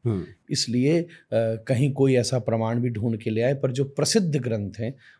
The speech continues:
Speaker 2: उनके आधार पर तो यही कथा अभिव्यक्त है।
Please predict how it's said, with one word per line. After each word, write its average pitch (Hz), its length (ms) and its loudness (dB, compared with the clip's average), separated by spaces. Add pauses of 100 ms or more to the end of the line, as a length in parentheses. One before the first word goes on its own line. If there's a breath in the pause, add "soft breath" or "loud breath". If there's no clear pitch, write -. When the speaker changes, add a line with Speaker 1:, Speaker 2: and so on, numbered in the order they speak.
Speaker 2:
उनके 131 300 2
आधार 101 440 -2
पर 123 240 -6 (280 soft breath)
तो 127 80 0
यही 110 420 -2
कथा 107 560 -8 (240)
अभिव्यक्त 104 680 -8
है। - 320 -14